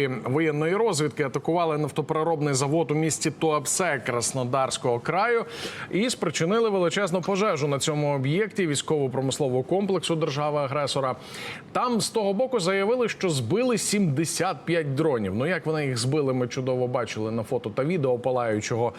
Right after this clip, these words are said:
е, Н П З в Туапсе, але сімдесят п'ять безпілотників одночасно.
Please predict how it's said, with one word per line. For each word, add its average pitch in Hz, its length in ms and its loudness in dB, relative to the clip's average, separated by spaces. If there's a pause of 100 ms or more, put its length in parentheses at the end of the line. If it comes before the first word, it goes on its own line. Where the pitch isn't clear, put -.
(360)
е, 113 400 -2
Н 135 120 0
П 139 120 0
З 127 160 0
в 107 60 -4
Туапсе, 151 480 -2 (200)
але 139 500 0
сімдесят 143 640 -2
п'ять 185 280 0
безпілотників 165 840 0
одночасно. 143 640 -2